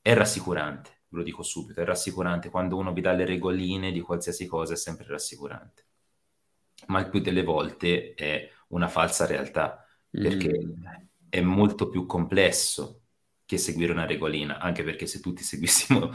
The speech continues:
Speaker 1: <laughs> delle regole ben precise non ci sarebbero problemi, <laughs> sarebbe tutto perfetto.
Speaker 2: Certo, avremmo il libretto delle istruzioni e via.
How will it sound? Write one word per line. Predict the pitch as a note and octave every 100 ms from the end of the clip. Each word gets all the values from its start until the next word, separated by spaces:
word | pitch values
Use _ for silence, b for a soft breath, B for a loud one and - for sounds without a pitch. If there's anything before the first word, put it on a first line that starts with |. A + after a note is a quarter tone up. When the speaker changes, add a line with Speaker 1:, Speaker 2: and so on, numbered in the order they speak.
| B
Speaker 1:
<laughs> |
delle | F#2 F#2+ F#2
regole | G2 F2+ F2
ben | F2 F#2+
precise | - A2 - E2+ F2+
non | E2+
ci | E2+
sarebbero | E2+ D#2 D2+ D#2
problemi, | - F2 E2+ - D3
<laughs> |
sarebbe | - D#2+ D#2
tutto | D#2 D2+ -
perfetto. | - - -
Speaker 2:
Certo, | - C#3+ A#2 - E2+
avremmo | G#2+ A2+ A2+ G#2+
il |
libretto | G#2+ G#2+ A#2 A2+ -
delle | A2+ A2+
istruzioni | A2+ - C#3 C#3+ - G#2+ G#2 G2+
e | F2+
via. | F2 E2+ E2